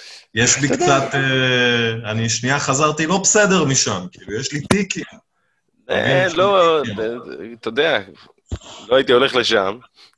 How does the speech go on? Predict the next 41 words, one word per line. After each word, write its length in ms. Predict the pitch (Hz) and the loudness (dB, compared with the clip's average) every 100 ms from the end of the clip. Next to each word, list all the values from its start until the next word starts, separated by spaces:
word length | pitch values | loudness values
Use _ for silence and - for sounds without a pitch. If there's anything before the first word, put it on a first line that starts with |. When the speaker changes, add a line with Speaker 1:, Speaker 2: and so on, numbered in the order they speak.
| _ _ _ _ _ _ _ _ _ _ | _ _ _ _ _ _ _ _ _ _
Speaker 2:
כי 120 | 101 | -12
זה 140 | 95 107 | -4 0
לא 160 | 131 - | 0 0
כזה 200 | 143 151 | -2 0
כיף, 300 | - 170 120 | 0 -2 -2
אני 120 | 107 | -4
אומר, 160 | 127 | -2
להפך, 320 | 131 151 - - | 0 -2 -4 -6
זה 120 | 101 | -6
הפעם 320 | - 135 143 | -2 -2 -2
הראשונה 300 | 127 120 127 | -4 -2 -2
בחיים 420 | 123 - 107 135 | -4 -4 -4 -4
שיצא 280 | 123 95 113 - | -6 -6 -6 -6
לי 80 | 113 | -8
להשתמש 420 | 104 - 113 113 | -8 -6 -6 -6
במושג 480 | 98 95 - 107 104 | -10 -10 -4 -2 -2
הזה, 180 | 85 80 | -6 -10
כאילו, 320 | 71 73 78 | -14 -18 -16
ולראות 280 | 82 95 104 | -10 -8 -6
את 60 | |
התגובה 380 | 104 92 87 87 | -6 -6 -4 -4
הזאת. 220 | 73 71 _ _ - _ - | -6 -16 _ _ -20 _ -4
Speaker 1:
לא, 60 | 110 | -2
Speaker 2:
עד 140 | 120 | -2
Speaker 1:
לא, 80 | 135 | 0
Speaker 2:
היום, 140 | 123 | 0
Speaker 1:
אז, 160 | 135 131 | 0 -2
Speaker 2:
או 60 | 139 | -2
Speaker 1:
אז 60 | |
Speaker 2:
שלא 180 | 147 180 | 2 2
Speaker 1:
למה 120 | 214 | 4
Speaker 2:
הייתי 140 | 226 - | 2 2
הולך. 120 | 190 | 2
Speaker 1:
השתמשת 340 | 160 180 - | 2 2 2
ב-, 480 | 190 151 139 120 120 | 0 2 0 0 -2
בביטוי 560 | 113 110 113 - 151 131 | -2 -2 -4 -2 0 0
הזה 360 | 104 110 147 170 | 0 0 0 0
ולא 200 | 131 127 | 0 -2
בפוסט-טראומטי 920 | 127 - 120 - 113 113 107 101 104 | -2 -2 -2 -2 -2 -4 -2 -4 -4
באותה 360 | 101 95 - 90 | -8 -10 -8 -8
שנייה? 320 | - - 78 | -8 -12 -20